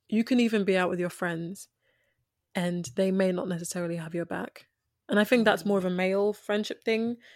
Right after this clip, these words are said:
Speaker 1: than a, a female friendship thing.
Speaker 2: Mm,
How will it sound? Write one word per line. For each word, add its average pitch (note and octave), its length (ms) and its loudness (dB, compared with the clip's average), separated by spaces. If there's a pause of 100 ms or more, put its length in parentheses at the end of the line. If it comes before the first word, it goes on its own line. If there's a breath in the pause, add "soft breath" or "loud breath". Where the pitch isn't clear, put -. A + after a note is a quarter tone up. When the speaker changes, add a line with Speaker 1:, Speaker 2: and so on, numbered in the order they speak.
(280 soft breath)
Speaker 1:
than F#3 360 0
a, F3 180 -6 (180)
a - 20 -2
female G3+ 380 -4
friendship A3+ 400 -6 (160)
thing. C4+ 300 -2 (680)
Speaker 2:
Mm, C#4 560 -4